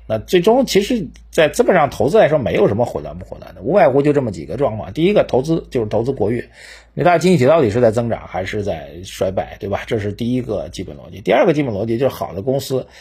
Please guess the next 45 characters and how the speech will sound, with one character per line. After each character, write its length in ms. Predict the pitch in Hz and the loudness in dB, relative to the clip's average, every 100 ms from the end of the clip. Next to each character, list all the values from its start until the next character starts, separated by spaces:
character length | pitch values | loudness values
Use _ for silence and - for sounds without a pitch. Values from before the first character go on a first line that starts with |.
| - - _ | -20 -20 _
当 140 | - 156 | 0 4
它 100 | 185 | 4
遇 160 | 208 | 4
到 140 | 165 151 | 4 6
外 160 | 160 | 6
部 120 | 131 | 4
不 80 | 113 | 0
确 140 | 127 139 | -2 -2
定 160 | 127 | -2
性 160 | 110 104 | -6 -8
的 80 | 87 | -10
时 100 | - | -12
候， 60 | |
只 160 | 95 - | -10 -4
要 120 | 95 | 0
它 100 | 131 | 2
的 80 | 156 | 2
正 160 | 156 151 | 2 2
常 180 | 139 | 2
经 200 | - 208 | 2 0
营 180 | 165 139 | 0 0
依 80 | 156 | 2
然 220 | 147 101 | 2 0
在， 300 | 113 - - - | -2 -6 -6 -10
只 60 | 107 | -4
要 80 | 120 | -2
它 100 | 139 | -2
经 220 | - 185 | 0 0
营 120 | 156 | 2
依 100 | 135 | 0
然 220 | 131 104 | 0 0
正 200 | 104 101 | -2 -8
常， 180 | 92 - | -10 -10
它 80 | 92 | -6
依 120 | 170 | 2
然 260 | 160 131 131 | 4 4 4
在 140 | 123 | 4
有 160 | 95 80 | 2 0
收 240 | 120 123 | 2 2
入、 260 | 120 107 95 | 2 0 -2
利 120 | 113 | -2
润、 160 | 104 | -2
现 200 | 101 101 98 | -4 -6 -6
金 100 | 95 | -8
流， 240 | 78 85 | -10 -16